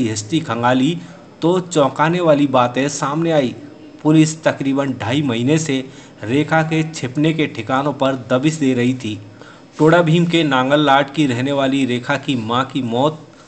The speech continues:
उसके बचपन में ही हो गई थी। गांव में पिता खेती कर परिवार का पालन पोषण करते हैं। जयपुर के जगतपुरा में रहकर स्कूली पढ़ाई करने वाली रेखा कब crime की दुनिया में चली गई, उसके पिता को पता नहीं चला।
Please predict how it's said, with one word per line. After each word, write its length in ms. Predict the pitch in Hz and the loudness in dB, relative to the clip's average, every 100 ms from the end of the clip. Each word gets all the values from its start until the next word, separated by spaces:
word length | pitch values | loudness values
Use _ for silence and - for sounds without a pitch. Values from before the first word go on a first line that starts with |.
| - - | -18 -12
उसके 320 | 143 - 139 117 | -8 -2 -2 0
बचपन 380 | 123 - 139 | -2 -2 -6
में 160 | 147 147 | -2 -2
ही 160 | 127 143 | -2 -2
हो 180 | 120 | -2
गई 200 | 110 123 127 | -2 -2 -2
थी। 220 | 120 95 - - | -6 -10 -12 -12
गांव 300 | 110 120 127 | -2 0 2
में 220 | 131 123 | 2 0
पिता 260 | 127 127 117 | -2 -2 -2
खेती 380 | 120 120 117 143 | -2 -6 -4 -6
कर 280 | 139 123 113 - - - - | -2 -2 -2 -10 -20 -16 -6
परिवार 420 | 131 135 139 147 | -2 0 2 0
का 240 | 147 131 127 117 | 0 0 0 -2
पालन 320 | 113 123 131 | -6 -6 -6
पोषण 360 | 123 120 127 123 | -8 -8 -8 -6
करते 360 | 123 113 131 | -4 -4 -4
हैं। 200 | 123 117 104 - - - - - - 98 | -4 -4 -6 -14 -20 -20 -20 -20 -12 -2
जयपुर 380 | 123 123 131 127 | -2 -2 -4 -2
के 100 | 127 | -4
जगतपुरा 580 | 117 113 131 147 131 131 | -2 -2 -2 -2 -2 0
में 160 | 127 | 0
रहकर 380 | 113 117 135 127 | -2 -2 -2 -2
स्कूली 400 | 120 - 127 131 | -4 -4 -2 -2
पढ़ाई 300 | 123 113 123 | -2 -2 -2
करने 320 | 123 117 117 | -2 -4 -2
वाली 340 | 120 117 117 113 | -2 0 -2 -2
रेखा 400 | 143 156 123 113 - - - - | -2 0 -2 -2 -10 -20 -18 -4
कब 240 | 175 175 - | -2 -2 -4
crime 320 | 151 135 139 | -2 0 -2
की 200 | - 139 127 120 | -4 -4 -4 -4
दुनिया 300 | 117 135 160 | -2 0 0
में 120 | 165 | 0
चली 300 | 151 123 123 | 0 0 0
गई, 240 | 123 135 131 - - | 0 0 -2 -16 -12
उसके 340 | 143 135 143 127 123 | -10 -8 -4 -4 -4
पिता 240 | 135 139 139 | -4 -2 -2
को 180 | 143 131 | -4 -6
पता 340 | 139 127 127 | -4 -4 -2
नहीं 200 | 135 156 | 0 2
चला। 260 | 175 160 | 2 0